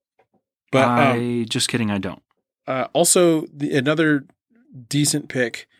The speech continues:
Speaker 1: I've been seeing a lot of debate. Also, like, the, the, the teams I've been using, uh, gotta give credit where credit's due,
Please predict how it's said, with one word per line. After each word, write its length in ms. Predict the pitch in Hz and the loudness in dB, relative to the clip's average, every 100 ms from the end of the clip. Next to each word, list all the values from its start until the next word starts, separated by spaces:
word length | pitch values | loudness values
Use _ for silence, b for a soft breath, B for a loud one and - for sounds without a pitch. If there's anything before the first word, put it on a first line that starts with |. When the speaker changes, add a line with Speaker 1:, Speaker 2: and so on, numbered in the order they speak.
| _ _ - | _ _ -2
Speaker 1:
I've 220 | 139 139 | 0 2
been 120 | 147 156 | 2 2
seeing 160 | 190 | 4
a 40 | 185 | 4
lot 140 | 175 | 4
of 80 | 165 | 2
debate. 280 | 147 156 - | 2 2 2
Also, 320 | 160 180 165 | 2 2 2
like, 300 | 147 139 123 | 2 0 0
the, 120 | 139 | -2
the, 380 | 135 147 139 123 _ | 0 2 2 0 _
the 100 | 156 | -4
teams 300 | 131 180 190 175 | 0 2 4 4
I've 100 | 160 | 2
been 120 | 160 | 2
using, 400 | 156 151 147 123 | 2 2 0 -2
uh, 200 | 135 120 | -2 -2
gotta 200 | 113 135 | 0 0
give 140 | 135 | 0
credit 240 | - 151 147 | 0 2 2
where 100 | 151 | 2
credit's 320 | 156 170 151 | 2 2 2
due, 220 | 147 139 | 2 2